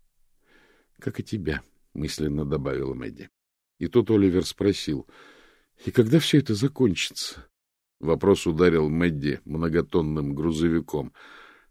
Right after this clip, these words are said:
"Что? Когда всё это завершится?" "Джейк по-прежнему где-то здесь, его не найдут, у него есть магия.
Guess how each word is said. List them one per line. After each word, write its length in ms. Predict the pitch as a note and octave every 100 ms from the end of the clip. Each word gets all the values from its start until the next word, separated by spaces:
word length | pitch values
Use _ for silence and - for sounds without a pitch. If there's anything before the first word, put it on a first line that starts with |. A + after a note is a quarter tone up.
| _ _
"Что? 460 | - - D#3 A#2+ - _ _ _ _ _ _ _ _
Когда 400 | - C3 C3+ F#3
всё 280 | E3+ - F#3
это 220 | D#3+ D3+
завершится?" 880 | D3+ D3+ D#3 C3 - A#2+ - - C2 - _ _ _ _ _ _ _ _ -
"Джейк 260 | G#2 G#2
по-прежнему 580 | - A#2+ B2 A2 G2+ G2
где-то 300 | G#2+ G#2+ A2
здесь, 360 | A2+ B2+ G2+ -
его 200 | G#2 A2+
не 120 | A#2+
найдут, 460 | A#2 C3 C#3+ B2
у 40 | F#2+
него 220 | A2+ A#2+
есть 200 | B2+ -
магия. 480 | D3+ B2+ D#2+ C#2+